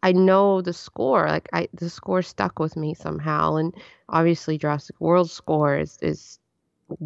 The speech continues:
very well done. And I, this, they stuck with me. But this one,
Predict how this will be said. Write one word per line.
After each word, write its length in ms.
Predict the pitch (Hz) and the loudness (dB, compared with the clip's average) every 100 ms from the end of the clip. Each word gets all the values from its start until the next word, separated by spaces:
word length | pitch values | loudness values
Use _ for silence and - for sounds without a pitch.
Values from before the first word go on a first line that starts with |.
| - | 2
very 300 | 165 214 165 | 4 6 4
well 240 | - 71 | 2 -6
done. 360 | - - 73 185 - _ _ _ _ _ - | -6 -6 -4 -8 -12 _ _ _ _ _ -2
And 220 | 202 175 - | 2 4 2
I, 120 | 175 | -4
this, 340 | 160 165 185 - | -4 -2 -2 -2
they 140 | 214 202 | -2 -2
stuck 380 | - - 262 | -2 -6 -2
with 100 | 185 | 0
me. 100 | 190 185 | 4 4
But 200 | 180 - | 4 2
this 320 | 233 330 - | 2 2 0
one, 300 | 196 165 | 2 2